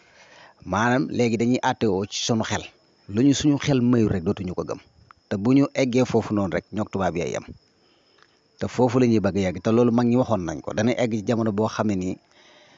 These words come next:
maanaam ñi nga xam ne dañuy xeltu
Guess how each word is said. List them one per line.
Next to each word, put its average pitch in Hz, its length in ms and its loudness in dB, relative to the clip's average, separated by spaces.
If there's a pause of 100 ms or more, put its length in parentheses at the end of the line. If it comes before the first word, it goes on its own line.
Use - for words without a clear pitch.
(600)
maanaam 117 480 0
ñi 117 160 2
nga 135 120 4
xam 127 220 0
ne 120 100 4
dañuy 117 240 4
xeltu 117 400 -2